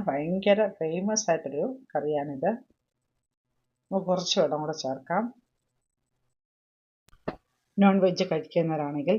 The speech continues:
നമ്മൾ എവിടെയെങ്കിലും യാത്ര പോകുമ്പോൾ ഇഡലിയൊക്കെ പാഴ്സൽ കൊണ്ടുപോകുമ്പം ചമ്മന്തിയെക്കാട്ടിൽ ഈ ചിക്കൻ കറി ചെയ്ത് നോക്കണം. ഇത് ഭയങ്കര ടേസ്റ്റ് ആയിട്ടുള്ള ചിക്കൻ കറിയാണ്. നമുക്ക് പൊതിഞ്ഞൊക്കെ കൊണ്ടുപോയി കഴിയുമ്പം നമുക്ക് പുറത്ത് വെച്ച് കഴിക്കാനും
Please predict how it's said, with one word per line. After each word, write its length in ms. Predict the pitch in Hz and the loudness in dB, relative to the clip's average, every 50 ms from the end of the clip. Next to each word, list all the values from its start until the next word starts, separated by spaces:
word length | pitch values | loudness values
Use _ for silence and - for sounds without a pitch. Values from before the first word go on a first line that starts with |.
| 214 - - | -2 -4 -8
നമ്മൾ 200 | - 175 180 180 185 | -4 -4 -2 0 0
എവിടെയെങ്കിലും 440 | 175 170 175 170 175 170 180 185 180 | 0 2 2 0 0 0 -2 -2 -2
യാത്ര 280 | 170 160 156 - - 180 | -2 -2 -4 -4 -4 -6
പോകുമ്പോൾ 380 | 156 156 143 139 143 156 185 226 226 - _ _ - _ _ _ - | -4 -4 -4 -4 0 2 2 2 0 -4 _ _ -20 _ _ _ -2
ഇഡലിയൊക്കെ 480 | 185 185 202 202 190 170 - - 185 175 - | 0 2 2 4 4 2 2 0 -2 -2 -2
പാഴ്സൽ 340 | 151 151 147 - - 170 170 | -2 -2 -2 -2 -4 -4 -4
കൊണ്ടുപോകുമ്പം 580 | 165 156 147 147 143 151 147 143 139 165 175 214 190 175 - _ _ - | -4 -4 -4 -4 -2 -4 -4 -2 -2 -2 -2 -2 -4 -8 -12 _ _ -6
ചമ്മന്തിയെക്കാട്ടിൽ 720 | - 170 160 175 190 190 175 180 175 175 147 135 - 175 226 262 262 - 185 | -4 -2 0 0 0 0 0 0 0 0 -2 -4 -4 -2 -4 -4 -4 -6 -4
ഈ 100 | 180 196 202 | -2 -2 -2
ചിക്കൻ 280 | 196 - 175 - 170 156 | -2 -4 -4 -2 -2 0
കറി 140 | 151 156 165 | 0 0 -2
ചെയ്ത് 240 | 160 - 147 147 147 156 | -2 -2 -6 -6 -4 -4
നോക്കണം. 340 | 147 143 143 - 151 180 214 214 | -4 -4 -4 -4 -2 -2 -2 -2
ഇത് 140 | 170 151 180 180 | -2 -2 -2 -2
ഭയങ്കര 440 | 180 143 147 156 160 170 180 190 196 226 | -2 -2 -4 -4 0 2 2 2 2 2
ടേസ്റ്റ് 400 | 220 214 143 143 147 147 - 151 | -2 -2 -4 -4 -4 -4 -4 -6
ആയിട്ടുള്ള 260 | 147 143 - 147 151 | -6 -6 -6 -4 -6
ചിക്കൻ 320 | 147 - 151 135 - 156 151 | -4 -6 -6 -6 -6 -6 -4
കറിയാണ്. 380 | 156 151 151 139 143 160 180 220 233 - _ _ _ _ _ _ _ _ _ - 185 | -2 -2 -2 -2 -2 -2 -2 -4 -4 -6 _ _ _ _ _ _ _ _ _ -6 -4
നമുക്ക് 200 | 185 180 185 180 | -2 -2 0 4
പൊതിഞ്ഞൊക്കെ 460 | 180 185 180 180 180 190 180 165 170 165 - | 4 4 4 4 2 0 0 0 0 0 0
കൊണ്ടുപോയി 320 | 170 156 156 170 165 160 156 | 0 0 2 0 0 0 0
കഴിയുമ്പം 440 | - 147 143 151 - - 180 220 247 240 - - | -2 -2 -2 -2 0 0 0 0 -2 -4 -8 -10
നമുക്ക് 260 | - 175 165 175 175 | -8 -6 -6 -4 -4
പുറത്ത് 260 | - 170 170 - - 175 | -4 -4 -4 -2 -2 -2
വെച്ച് 200 | 165 165 - 170 | 0 0 -2 -4
കഴിക്കാനും 540 | 170 165 156 156 156 - 156 151 175 208 | -2 -2 -2 -2 -4 -4 -4 -2 -2 -2